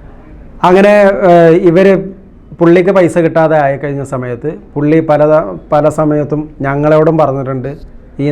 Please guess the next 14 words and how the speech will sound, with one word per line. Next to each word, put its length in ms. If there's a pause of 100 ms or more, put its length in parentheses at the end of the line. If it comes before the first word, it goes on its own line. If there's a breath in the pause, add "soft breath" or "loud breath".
നന്ദകുമാറിനോടും 720
പറയുന്നുണ്ട്, 360 (100)
"പൈസ 180 (140)
കിട്ടിയിട്ടില്ല, 480
കിട്ടിയിട്ടില്ല." 380 (480)
അപ്പം 200
ഞങ്ങൾ 280
ആ 20 (260)
നന്ദകുമാറിനോട് 600
ചോദിക്കുമ്പോൾ 440
നന്ദകുമാർ 440
പറയുന്നുണ്ട്, 380
"അത് 80 (100)
ഞാൻ 140